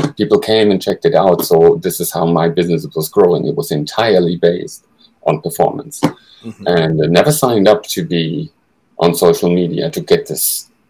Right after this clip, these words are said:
Speaker 1: uh, somehow forward. If you look at my Facebook page, it's bloody boring, you know, 'cause I'm not posting much. I, I kinda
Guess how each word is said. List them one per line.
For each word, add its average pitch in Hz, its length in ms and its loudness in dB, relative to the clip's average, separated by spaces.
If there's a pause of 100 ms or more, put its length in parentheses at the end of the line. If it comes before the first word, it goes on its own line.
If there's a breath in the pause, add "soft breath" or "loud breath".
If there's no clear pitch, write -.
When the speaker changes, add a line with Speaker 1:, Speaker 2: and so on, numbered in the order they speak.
(500)
Speaker 1:
uh, 71 120 2
somehow 76 380 0
forward. - 500 -2 (920)
If 78 160 -6
you 87 80 -2
look 85 160 4
at 82 60 2
my 82 160 2
Facebook - 500 -4
page, - 220 0
it's - 400 -6 (240)
bloody 82 320 2
boring, - 340 -6 (240)
you 78 140 -2
know, 78 100 -2
'cause 90 260 -6
I'm 92 200 2
not 95 240 2
posting 80 480 0 (600 loud breath)
much. 85 440 2
I, 78 380 0 (300)
I 73 140 -2
kinda 80 580 0